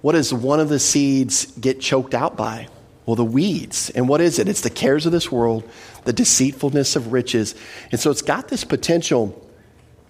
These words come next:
impact to really distract. And so you can see the wisdom in how he closes verse six. And so next week, we're gonna continue with, "Yeah, but what about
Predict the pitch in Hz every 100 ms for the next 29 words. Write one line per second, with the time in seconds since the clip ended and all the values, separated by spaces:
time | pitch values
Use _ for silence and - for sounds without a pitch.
0 | _ - - 160 156 135 117 - 117 110
1 | 131 127 123 120 - - - - 123 -
2 | 123 113 120 151 151 147 - - 269 247
3 | 131 151 160 - 135 123 139 143 139 127
4 | - 135 135 123 120 107 - - - -
5 | - 139 131 - 156 127 143 - 151 208
6 | - 147 139 175 131 120 - - - -
7 | 143 170 180 - 147 - 175 185 165 139
8 | 135 131 127 143 151 147 135 139 123 131
9 | 135 120 123 120 117